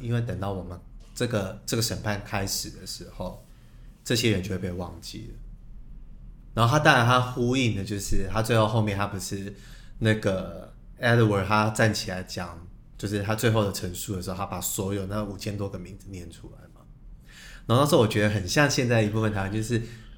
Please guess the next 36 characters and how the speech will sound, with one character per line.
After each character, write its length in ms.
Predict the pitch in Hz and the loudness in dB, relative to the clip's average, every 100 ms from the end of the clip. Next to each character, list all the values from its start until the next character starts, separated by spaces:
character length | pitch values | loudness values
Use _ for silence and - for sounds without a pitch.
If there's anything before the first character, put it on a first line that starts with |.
| - - - | -20 -18 -4
有 120 | 101 | 0
时 80 | 127 | 2
候 60 | |
新 180 | 147 147 | 2 2
闻 100 | 139 | 0
我 60 | 101 | -2
们 80 | 90 | -4
常 120 | 98 | -6
常 100 | 98 | -2
会 120 | 110 | -2
讲， 320 | - - 98 104 | -2 -8 -8 0
当 420 | 113 117 120 117 - - - - - - - - | 2 2 0 -6 -12 -18 -20 -20 -20 -20 -20 -4
政 180 | - 117 | 2 2
府 120 | 107 | 0
有 80 | 92 | -4
一 140 | 90 | -4
个 120 | 95 95 | -4 -6
很 140 | 92 - | -4 -4
重 220 | 123 110 | -2 2
大 260 | 107 92 | 2 2
的 40 | 101 | -2
议 100 | 98 | -6
题， 260 | 92 92 - - - - - | -8 -10 -12 -20 -20 -20 -8
在 160 | - 113 | 0 2
大 140 | 117 | 4
家 100 | 113 | 2
在 100 | 113 | 2
讨 240 | 113 - 90 | -4 -6 -8
论 220 | 143 95 | -6 -6
的 140 | 90 | -6
时 200 | 90 - 82 | -8 -12 -10
候， 160 | 95 | -8
然 100 | 92 | -6
后 80 | 92 | -4
我 80 | 98 | -4
们， 180 | 90 | -6